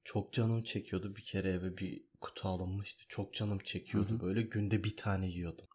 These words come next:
Speaker 2: Niye? Bir gerizekalı.
Speaker 1: Gerizekalılık yapıyor
Speaker 2: Çok garip.
Speaker 1: gibisinden. Abi bir tek böyle şeydi ya, annem baban söyler ya yemesin işte
Speaker 2: Hı hı.
Speaker 1: abur cubur falan
Speaker 2: Hı hı.
Speaker 1: diye.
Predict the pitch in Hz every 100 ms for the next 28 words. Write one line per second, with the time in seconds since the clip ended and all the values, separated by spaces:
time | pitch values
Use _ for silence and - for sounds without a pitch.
0 | - 95 104 110 - - 101 98 98 104
1 | 95 98 95 98 92 90 - 90 - 90
2 | 80 - - - 95 - - 95 87 -
3 | 82 - 117 113 117 131 - 190 - -
4 | 135 135 143 - 139 143 80 90 95 104
5 | 98 98 101 - 107 104 165 147 95 85
6 | 85 - _ _ 110 101 95 92 - 98
7 | 92 - 101 101 117 - _ - 98 95
8 | 95 95 92 92 - 95 104 107 127 95